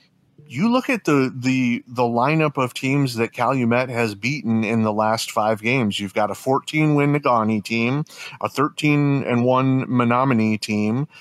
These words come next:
Saint Ignace that bumped up from D four and was kind of laying in the weeds, ready to knock somebody off if they weren't paying attention,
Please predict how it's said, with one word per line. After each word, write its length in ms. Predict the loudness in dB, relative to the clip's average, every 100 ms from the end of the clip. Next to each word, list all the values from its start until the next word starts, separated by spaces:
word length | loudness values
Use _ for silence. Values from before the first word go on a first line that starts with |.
| -20 -8
Saint 320 | 0 2 4
Ignace 480 | 2 2 0 0 -2
that 100 | -2
bumped 280 | 0 0 0
up 180 | -2
from 200 | -2 -2
D 180 | -2 -4
four 440 | -4 -2 0 0 0
and 80 | -2
was 140 | -2
kind 240 | -2 0
of 240 | -2 -4 -2
laying 320 | 0 2 2
in 100 | 0
the 80 | 0
weeds, 460 | -2 0 0 -2
ready 280 | -2 -2 0
to 260 | 0 0 0 -6 -20 -6
knock 240 | -2 0 0
somebody 360 | 0 0 2
off 280 | 2 2 0
if 100 | -4
they 120 | -4
weren't 240 | -2 -2 -2
paying 220 | -2 -2
attention, 520 | -2 -2 -2 -4